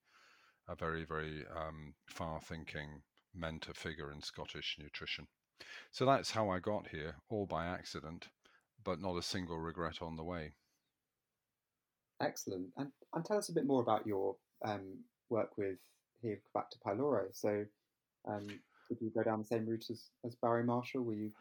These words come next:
Speaker 2: were you drinking
Speaker 1: I
Speaker 2: it?
Speaker 1: met Barry Marshall very early on, actually, um, 'cause it was about nineteen eighty-six,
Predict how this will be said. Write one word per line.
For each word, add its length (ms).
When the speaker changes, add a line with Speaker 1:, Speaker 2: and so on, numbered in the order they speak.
Speaker 2:
were 80
you 80
drinking 260
Speaker 1:
I 120
Speaker 2:
it? 60
Speaker 1:
met 220
Barry 280
Marshall 420
very 320
early 200
on, 180
actually, 580
um, 600
'cause 160
it 140
was 120
about 380
nineteen 400
eighty-six, 880